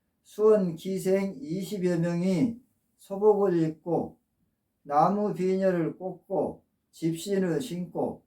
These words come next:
수원역에서 기차를 타고 서울로 올라가서 대한민-, 대한문 앞에서 망곡했습니다. 망곡은 국상을 당해서 대궐문 앞에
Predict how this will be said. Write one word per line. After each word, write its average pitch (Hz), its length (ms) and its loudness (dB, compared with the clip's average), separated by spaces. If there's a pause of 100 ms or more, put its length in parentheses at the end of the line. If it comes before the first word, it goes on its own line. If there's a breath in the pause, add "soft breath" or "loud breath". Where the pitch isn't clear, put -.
(300)
수원역에서 185 840 0
기차를 175 640 -4
타고 165 420 0
서울로 180 460 -4
올라가서 147 840 0 (460)
대한민-, 160 840 0 (160)
대한문 170 840 2
앞에서 170 800 -2 (300)
망곡했습니다. 143 920 -2 (720)
망곡은 180 1000 2 (240)
국상을 202 640 2
당해서 165 680 -2
대궐문 175 640 0
앞에 170 580 0